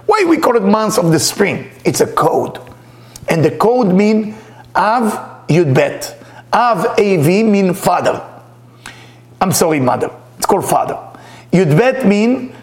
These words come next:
twelve. So it's Av Yud Bet, the father of the twelve months to come.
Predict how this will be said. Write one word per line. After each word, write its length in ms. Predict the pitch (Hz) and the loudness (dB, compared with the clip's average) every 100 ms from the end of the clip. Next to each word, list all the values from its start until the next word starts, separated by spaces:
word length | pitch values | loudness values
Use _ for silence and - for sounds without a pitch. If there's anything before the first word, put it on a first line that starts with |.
| - | -8
twelve. 680 | - 175 120 - - - - - | 0 0 0 -6 -12 -16 -20 -4
So 140 | 180 | -2
it's 160 | 160 - - | -2 -4 -4
Av 760 | 165 190 240 233 - - - - | 0 2 0 -2 -6 -10 -14 0
Yud 280 | 175 165 135 | 2 2 2
Bet, 420 | 135 - - - - - - | 0 -4 -14 -18 -20 -20 -6
the 120 | 147 165 | -2 -2
father 500 | - 202 233 269 254 - | 0 0 2 0 0 0
of 180 | 202 170 | 0 2
the 100 | 165 | 0
twelve 640 | 135 185 208 208 - - | 0 0 0 -2 -4 -2
months 580 | 175 170 185 180 - - | 0 2 0 -2 -4 -4
to 100 | 185 | -4
come. 360 | - 160 120 | -2 -2 -2